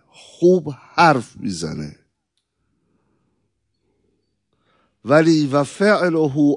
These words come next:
الداء الدخیل، اما عمل و کردارش دردی جانسوزه.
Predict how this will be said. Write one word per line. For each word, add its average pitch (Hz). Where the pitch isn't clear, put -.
الداء 160
الدخیل، 110
اما 135
عمل 170
و 170
کردارش 139
دردی 147
جانسوزه. 92